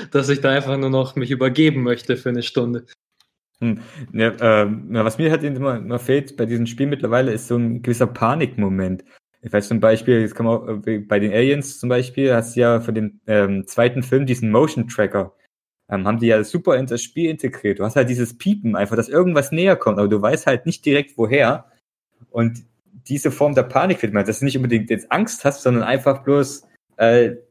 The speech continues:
Speaker 2: dich klein fühlst oder so eingeschränkt. Ich meine, Alien Isolation hat's damals,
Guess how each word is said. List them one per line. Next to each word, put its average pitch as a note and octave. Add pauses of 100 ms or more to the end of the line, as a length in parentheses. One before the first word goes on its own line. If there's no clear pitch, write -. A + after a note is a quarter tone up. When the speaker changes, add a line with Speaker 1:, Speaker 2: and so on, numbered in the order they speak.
Speaker 2:
dich -
klein D3
fühlst F#2+
oder G2
so G2
eingeschränkt. G2+
Ich G2+
meine, A2
Alien C3+
Isolation B2+
hat's D3+
damals, C#3